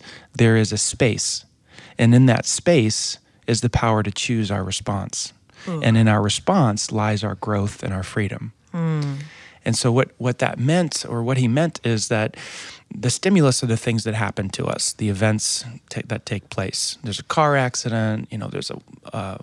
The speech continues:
Speaker 1: a tornado comes through,
Speaker 2: Mm-hmm.
Speaker 1: our boss, you know,
Speaker 2: Mm-hmm.
Speaker 1: is, we have mean to us or whatever. And those things are sometimes outside of our control. And for Victor, he was a, he was a victim of the Nazi,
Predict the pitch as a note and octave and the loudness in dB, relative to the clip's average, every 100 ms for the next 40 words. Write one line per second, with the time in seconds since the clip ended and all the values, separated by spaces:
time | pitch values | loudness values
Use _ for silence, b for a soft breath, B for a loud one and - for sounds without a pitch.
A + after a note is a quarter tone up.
0 | - A#2 - G#2+ G2+ C#3+ B2+ A#2 - A2+ | -14 -6 -4 -4 -2 -2 0 -2 -4 -6
1 | A2+ - A#2 A2 A2 G3 D#3+ F3 D3 C#3 | -6 -4 -2 0 2 2 2 2 4 4
2 | - - - F3 D#3+ - E3 A#2+ - - | 0 -6 -2 0 2 2 0 -2 -4 -8
3 | - A#2 A2+ G#2+ - - A#2 C3+ A#2+ A2+ | -10 -4 -4 -4 -10 -6 -2 0 0 -2
4 | A2+ - G2+ G2 - A#2+ C3 A2+ A#2 B | -4 -4 -8 -10 -6 0 0 0 -2 B
5 | B B B B B B B B B B | B B B B B B B B B B
6 | _ A#2 A#2+ A#2+ C#3+ C#3+ - C3+ A#2 A2+ | _ -2 0 4 2 2 0 -2 -2 -2
7 | B2 A#2+ A2+ A2 A2+ A#2 A#2 G#2+ G2+ G2 | -2 0 -2 0 -2 0 0 -2 -2 -4
8 | G#2 - A#2 G2+ - A2 D#3 - A2+ A2+ | -6 -2 0 0 -2 0 0 2 0 0
9 | G#2 B2 A2 F#2+ G2 F#2+ G2 G2+ A#2 G2+ | 2 0 2 0 -2 -4 -6 -4 -4 -4
10 | F#2+ F#2 G#2+ - G2+ F#2+ F#2+ G2 G2 - | -6 -6 -8 -6 -6 -6 -6 -8 -8 -8
11 | A2 G2+ G2 A2 G2 | -4 -4 -4 -6 -6